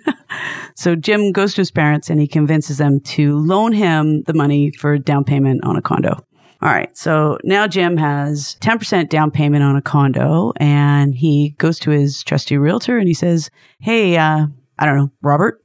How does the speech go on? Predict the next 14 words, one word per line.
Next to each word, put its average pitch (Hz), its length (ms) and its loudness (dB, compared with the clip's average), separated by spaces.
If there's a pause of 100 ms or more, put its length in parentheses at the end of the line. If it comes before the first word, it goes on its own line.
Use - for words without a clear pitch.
(260)
Who - 160 0
knows? - 280 -2
I - 60 -2
don't 135 140 0
know 143 60 2
who 135 100 0
his - 120 -2
realtor - 360 -2
is. - 160 -6 (280)
This 143 120 2
is 135 100 0
just - 220 -8
a - 20 -12
story. 147 400 -2